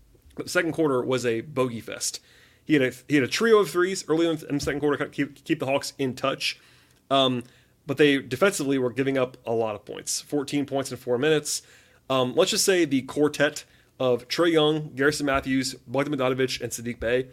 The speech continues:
you're not gonna get many stops with that four-man group, and they played a lot in this game. Fortunately, though, Bogey kept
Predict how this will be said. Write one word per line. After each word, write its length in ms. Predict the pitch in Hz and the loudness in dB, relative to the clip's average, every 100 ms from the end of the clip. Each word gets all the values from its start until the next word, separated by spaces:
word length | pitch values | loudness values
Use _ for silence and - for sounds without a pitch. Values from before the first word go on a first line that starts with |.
| _ _ _ _ - | _ _ _ _ -4
you're 120 | 147 | 0
not 60 | 170 | 2
gonna 100 | 151 | 2
get 80 | 135 | 0
many 120 | 127 | -4
stops 440 | - - - - - - | -6 -8 -6 -6 -8 -16
with 100 | 123 | -4
that 140 | - 113 | -4 -2
four-man 320 | 135 127 120 | -2 0 0
group, 260 | 123 135 | 0 -2
and 140 | - 123 | -4 -6
they 60 | |
played 240 | 120 135 120 | -4 0 0
a 40 | |
lot 280 | 110 107 104 | 0 -4 -6
in 80 | 113 | -10
this 140 | 104 | -12
game. 180 | - 104 | -12 -8
Fortunately, 400 | - 202 196 180 | 2 2 4 4
though, 260 | 160 156 160 - _ _ | 4 4 0 -16 _ _
Bogey 260 | 147 151 151 | 0 2 0
kept 400 | - 139 - | -2 -2 -2